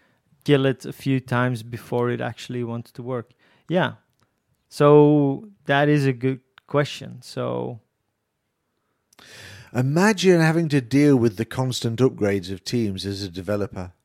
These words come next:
Speaker 2: Imagine
Speaker 1: Yeah.
Speaker 2: that,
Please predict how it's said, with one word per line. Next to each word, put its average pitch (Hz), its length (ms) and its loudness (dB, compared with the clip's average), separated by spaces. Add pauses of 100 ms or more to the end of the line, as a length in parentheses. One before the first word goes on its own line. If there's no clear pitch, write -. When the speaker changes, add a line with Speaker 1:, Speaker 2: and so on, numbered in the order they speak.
(3000)
Speaker 2:
Imagine 147 320 2
Speaker 1:
Yeah. - 140 4
Speaker 2:
that, 135 280 4